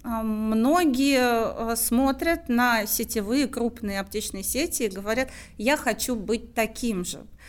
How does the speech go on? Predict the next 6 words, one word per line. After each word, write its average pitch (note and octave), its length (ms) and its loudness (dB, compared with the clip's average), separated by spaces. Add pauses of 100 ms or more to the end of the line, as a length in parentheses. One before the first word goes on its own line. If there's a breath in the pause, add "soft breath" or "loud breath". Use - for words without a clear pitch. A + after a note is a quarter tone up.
(340 loud breath)
А, A3 220 -2
надо B3+ 300 2
понять, B3+ 640 0
э, G3+ 420 -6
ну, G3+ 220 -6 (160)
реально, G3 640 0